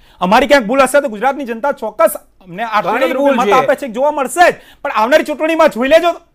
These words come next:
Speaker 1: હું અને તમે બંને
Speaker 2: ઘણી ભૂલ
Speaker 1: સાક્ષી
Speaker 2: છે.
Speaker 1: છીએ. ભાઈ,
Speaker 2: ચૂંટણી
Speaker 1: હું અને
Speaker 2: આવે,
Speaker 1: તમે બંને
Speaker 2: ચૂંટણી
Speaker 1: સાક્ષી
Speaker 2: આવે.
Speaker 1: છીએ. હું અને તમે બંને
Speaker 2: ચૂંટણી
Speaker 1: સાક્ષી
Speaker 2: આવે
Speaker 1: છીએ.
Speaker 2: એટલે બધા સમાજ
Speaker 1: હું
Speaker 2: યાદ આવે
Speaker 1: અને
Speaker 2: છે.
Speaker 1: તમે બંને
Speaker 2: ચૂંટણી
Speaker 1: સાક્ષી
Speaker 2: આવે
Speaker 1: છીએ.
Speaker 2: એટલે સામાન્ય
Speaker 1: બીજી
Speaker 2: લોકો
Speaker 1: વસ્તુ,
Speaker 2: આવે.
Speaker 1: પાર્થભાઈ,
Speaker 2: ચૂંટણી આવે એટલે ખેડૂતો
Speaker 1: હું
Speaker 2: યાદ આવે
Speaker 1: બીજી
Speaker 2: છે.
Speaker 1: વસ્તુ આપને સમજાવું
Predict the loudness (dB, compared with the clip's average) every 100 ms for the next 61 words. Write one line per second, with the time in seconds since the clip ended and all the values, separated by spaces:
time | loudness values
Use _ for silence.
0 | _ -2 0 2 2 2 2 2 2 -2
1 | 2 4 4 2 -8 _ -12 -2 4 4
2 | 6 6 8 8 6 6 6 6 4 2
3 | 0 2 4 8 8 6 2 -8 -4 0
4 | 0 0 0 -2 -2 0 0 0 2 4
5 | 8 6 6 4 2 2 2 2 4 4
6 | 6 4 6 4 2 -4 2 2 2 -4
7 | 2 4 8 6 4 -8 -12 -10 -8 -6
8 | -4 0 2 2 0 0 -4 -10 _ -2
9 | 0 0 0 2 6 6 4 -2 -4 -4
10 | 4 4 6 6 4 4 2 2 -2 0
11 | -6 -6 -10 -8 -8 -8 -12